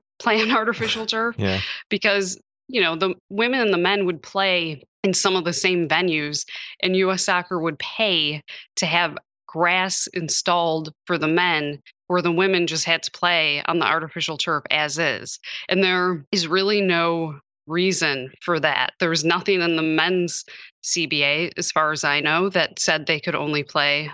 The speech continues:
Speaker 1: on grass. And, you know, a lot of these were friendly games.
Speaker 2: Hmm.
Speaker 1: It, it just, it doesn't really make sense. There doesn't really seem to be a good reason for that in particular.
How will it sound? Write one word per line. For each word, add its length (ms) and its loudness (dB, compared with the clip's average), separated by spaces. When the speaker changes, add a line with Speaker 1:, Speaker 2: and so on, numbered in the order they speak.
Speaker 1:
on 140 -2
grass. 560 0
And, 680 0
you 180 0
know, 180 0
a 100 0
lot 200 -2
of 80 -2
these 180 -2
were 120 0
friendly 640 0
games. 560 -2
Speaker 2:
Hmm. 100 -4
Speaker 1:
It, 160 -6
it 220 -4
just, 300 -2
it 220 -2
doesn't 280 2
really 800 2
make 240 0
sense. 380 -2
There 120 0
doesn't 280 0
really 260 2
seem 280 -2
to 100 -4
be 100 0
a 60 0
good 500 0
reason 380 -2
for 180 -4
that 260 4
in 120 -2
particular. 600 -4